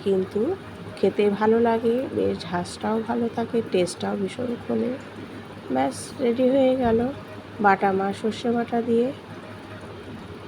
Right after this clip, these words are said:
আজকে কি কি রা-, আজকে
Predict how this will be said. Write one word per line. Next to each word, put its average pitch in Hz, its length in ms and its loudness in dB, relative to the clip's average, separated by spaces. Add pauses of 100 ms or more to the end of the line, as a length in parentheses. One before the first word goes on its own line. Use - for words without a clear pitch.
(760)
আজকে 190 540 2 (260)
কি 226 180 0
কি 247 120 6
রা-, 233 120 6 (400)
আজকে 190 480 6